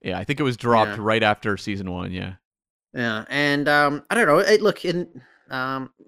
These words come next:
Speaker 2: do they pursue, you know, Tendi's interest in becoming a captain? Like,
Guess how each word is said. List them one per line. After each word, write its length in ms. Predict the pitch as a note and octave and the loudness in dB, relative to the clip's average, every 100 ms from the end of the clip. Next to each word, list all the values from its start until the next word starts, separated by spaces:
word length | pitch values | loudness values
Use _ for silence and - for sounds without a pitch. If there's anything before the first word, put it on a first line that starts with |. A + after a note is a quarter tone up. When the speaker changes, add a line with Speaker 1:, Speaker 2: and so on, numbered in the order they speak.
| D3+ B2+ - | -18 -18 -6
Speaker 2:
do 120 | D3 | -2
they 100 | B3 | 0
pursue, 540 | C4 A#3+ - C4 C4+ A#3 | 0 -2 0 -2 -2 -4
you 80 | F#3 | -6
know, 180 | F#3 - _ | -6 -8 _
Tendi's 600 | - F#3 G3 G#3 G3 - - | -4 -2 -2 -6 -6 -10 -8
interest 400 | E3 E3+ G3+ - | -8 -2 -2 -2
in 60 | F3+ | -6
becoming 300 | E3+ F3+ E3 | -6 -4 -4
a 40 | |
captain? 520 | - F3 - B3+ C4+ - | -4 -4 -4 -6 -8 -6
Like, 300 | D3+ D3 | -6 -6